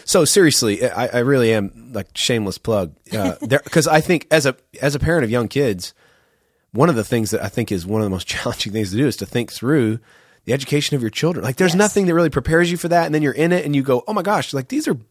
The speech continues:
Speaker 1: major decisions." And
Speaker 2: Major, yeah.
Speaker 1: so, uh, parents that are kind of going, "What are, what are my options?" And, uh, maybe I want my kids in a, in a space like that.
Speaker 2: Mm-hmm.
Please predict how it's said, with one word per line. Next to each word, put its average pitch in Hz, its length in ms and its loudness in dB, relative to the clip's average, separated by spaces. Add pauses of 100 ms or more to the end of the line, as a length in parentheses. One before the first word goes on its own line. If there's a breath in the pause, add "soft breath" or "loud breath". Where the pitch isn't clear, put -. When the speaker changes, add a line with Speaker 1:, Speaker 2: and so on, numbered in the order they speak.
(100)
Speaker 1:
major 220 720 0
decisions." 147 720 -2
And 180 120 0
Speaker 2:
Major, 151 280 -8 (180 loud breath)
yeah. 170 120 -6
Speaker 1:
so, 170 360 2 (240 soft breath)
uh, 135 340 4 (1040)
parents 196 320 4
that 151 120 4
are 113 300 2
kind 143 160 -2
of 101 160 -6
going, 110 260 -2
"What 131 320 -2
are, 123 240 2
what 120 300 -2
are 117 160 -2
my 107 100 -4
options?" 85 640 -6
And, 92 480 -4 (360 soft breath)
uh, 87 380 -8 (420)
maybe 139 380 0
I 131 60 0
want 117 260 -4
my 101 120 -4
kids - 520 -8
in 101 140 -6
a, 90 180 -8 (140)
in 104 100 -4
a 90 60 -6
space - 420 -6
like 85 220 -10
that. 82 300 -6
Speaker 2:
Mm-hmm. 160 220 -12